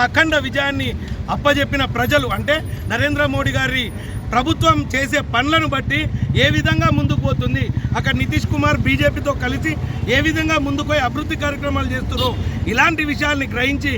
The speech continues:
ఇవాళ ఓటుగా మలిచారు. తెలంగాణ రాష్ట్రంలో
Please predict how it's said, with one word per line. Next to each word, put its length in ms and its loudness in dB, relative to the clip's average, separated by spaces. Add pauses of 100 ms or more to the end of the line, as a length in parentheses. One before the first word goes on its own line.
(320)
ఇవాళ 200 4 (180)
ఓటుగా 360 2
మలిచారు. 360 0 (440)
తెలంగాణ 360 4 (140)
రాష్ట్రంలో 480 2